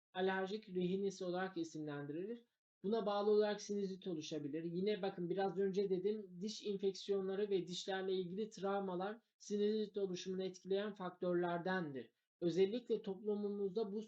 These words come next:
çok sık görülmektedir. Buraya bir yıldız atın lütfen. Bunun dışında nazotrakeal ve nazogastrik tüplerde yine sinüzit oluşumunu etkileyen faktörlerdendir.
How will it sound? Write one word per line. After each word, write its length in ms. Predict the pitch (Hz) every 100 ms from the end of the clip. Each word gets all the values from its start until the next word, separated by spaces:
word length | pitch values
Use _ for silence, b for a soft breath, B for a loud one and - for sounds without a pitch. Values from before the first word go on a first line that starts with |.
| -
çok 260 | - 220 -
sık 300 | 240 233 -
görülmektedir. 840 | 170 175 175 180 - 175 214 180
Buraya 280 | 170 196 190
bir 60 |
yıldız 440 | 185 156 156 180 165
atın 300 | 151 147 143
lütfen. 380 | 135 - 202 226 _ _ _
Bunun 260 | 214 226 214
dışında 420 | 214 208 208 202
nazotrakeal 880 | 208 202 202 202 196 185 202 202 196
ve 140 | 196
nazogastrik 680 | 185 185 185 185 185 - 202
tüplerde 500 | 185 175 175 160 165
yine 260 | 202 180 185
sinüzit 520 | 180 185 175 185 180
oluşumunu 420 | 165 151 160 160
etkileyen 500 | 175 175 170 165 202
faktörlerdendir. 1120 | 196 175 - 170 160 160 156 - 151 135 117